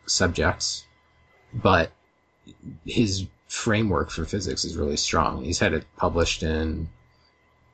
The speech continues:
International Jour-, uh, International Journal of Systems, which is a pretty, it's peer-reviewed journal. It's not, like, a joke. It, he did it based on the zero point field. So he,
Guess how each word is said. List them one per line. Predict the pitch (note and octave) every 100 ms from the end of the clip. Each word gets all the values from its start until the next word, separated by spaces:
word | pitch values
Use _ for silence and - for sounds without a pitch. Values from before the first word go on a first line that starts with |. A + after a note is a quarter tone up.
| _ -
International | A2+ F#2+ F2+ F2 - E2
Jour-, | D#2 E2+ E2+ -
uh, | E2 D#2 D#2+ - -
International | G2+ G2 F2 - F#2+
Journal | E2+ F#2 F2 D#2
of |
Systems, | - G2 - B2+ C3 - -
which | -
is | F#2
a | F#2
pretty, | - F2+ F#2+ - _ _ - - - - _ _ _ -
it's | -
peer-reviewed | - G#2+ G2 F#2 F#2+
journal. | F2+ E2+ E2 E2 E2+ F2
It's | E2 -
not, | F2 D2+ C2+
like, | D2+
a |
joke. | D2+ D#2 D2 D2 - D2+
It, | - - -
he | F2
did | E2+ F#2
it | D#2+ - - _ _ _ - A2+
based | F#2+ - G2
on | F2
the | D#2
zero | E2 F2 D2+
point | - E2 E2
field. | - G2+ G2+ G#2
So | - - E2 D2+
he, | - E2